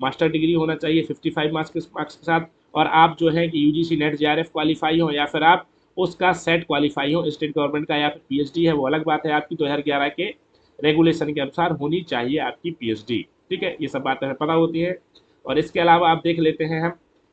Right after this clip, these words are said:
कि हमारी शैक्षिक योग्यता क्या है, अ, साक्षात शिक्षक, ठीक है, हमें सब ये देने पड़ेंगे, कोई बात नहीं है। और ये हमारी जो आयु सीमा है वो चालीस वर्ष से कम होनी चाहिए, इक्कीस वर्ष और चालीस वर्ष के बीच में होनी चाहिए आपकी आयु सीमा।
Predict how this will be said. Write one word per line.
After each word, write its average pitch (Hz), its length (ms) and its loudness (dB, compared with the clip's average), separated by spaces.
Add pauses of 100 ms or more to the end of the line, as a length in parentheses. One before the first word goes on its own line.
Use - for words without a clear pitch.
(200)
कि 185 260 -2
हमारी 151 540 2
शैक्षिक 160 460 -4
योग्यता 156 320 -2
क्या 156 240 0
है, 160 140 2
अ, - 960 -2
साक्षात 165 380 -2
शिक्षक, 160 680 -2
ठीक 180 140 0
है, 180 60 2
हमें 170 160 2
सब 165 220 0
ये 170 200 4 (120)
देने 160 200 2
पड़ेंगे, 165 420 0 (360)
कोई 160 120 6
बात 160 240 4
नहीं 165 180 0
है। 165 140 -2 (420)
और 202 220 4
ये 196 220 0
हमारी 175 320 0
जो 175 140 -2
आयु 156 220 2
सीमा 170 340 -4
है 170 160 0
वो 180 120 0
चालीस 175 480 2
वर्ष 165 160 0
से 165 80 -2
कम 165 180 0
होनी 156 220 0
चाहिए, 160 340 2
इक्कीस 160 340 -2
वर्ष 190 200 0
और 151 240 -4
चालीस 160 300 2
वर्ष 156 160 -2
के 160 100 -2
बीच 160 200 -8
में 165 80 0
होनी 165 160 0
चाहिए 165 280 4
आपकी 156 260 0
आयु 156 180 2
सीमा। 175 280 -2